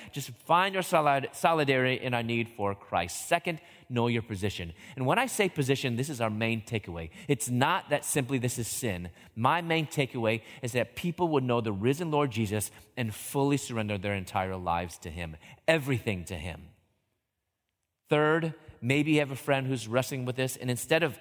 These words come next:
asking them and bringing it up, because that's a bit awkward, "Hey, do you have same-sex attractions?" Awkward. Instead, give assurance of your friendship. Tell them, "I thank God that he put you in my life, and nothing can change that. You've just created this,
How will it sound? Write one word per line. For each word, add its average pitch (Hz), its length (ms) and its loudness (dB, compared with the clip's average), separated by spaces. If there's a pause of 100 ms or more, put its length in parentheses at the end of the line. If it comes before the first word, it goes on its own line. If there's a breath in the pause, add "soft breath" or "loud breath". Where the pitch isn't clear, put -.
asking 151 440 -2
them 156 140 2
and 127 140 0
bringing 139 260 2
it 131 80 4
up, 139 200 2
because 110 160 -4
that's 113 180 0
a 107 40 -10
bit 104 180 2
awkward, 117 320 2
"Hey, 147 220 -4
do 139 100 -6
you 143 60 0
have 131 100 -2
same-sex 131 340 -8
attractions?" 123 500 -4
Awkward. 98 380 -4 (220 loud breath)
Instead, 151 600 2 (540 loud breath)
give 196 160 2
assurance 120 360 0
of 107 60 -6
your 107 80 -8
friendship. 95 380 -8
Tell 123 120 0
them, 110 200 -6
"I 135 80 -2
thank 123 340 -8
God 107 460 0 (460 loud breath)
that 101 120 -4
he 110 100 -4
put 110 220 -8
you 101 120 -10
in 92 60 -8
my 87 140 -8
life, 82 300 -10 (500)
and 104 160 -8
nothing 104 220 -2
can 101 120 -8
change 85 300 -8
that. 80 160 -14
You've 101 160 -8
just 101 220 -10
created 98 260 -8
this, 98 320 -8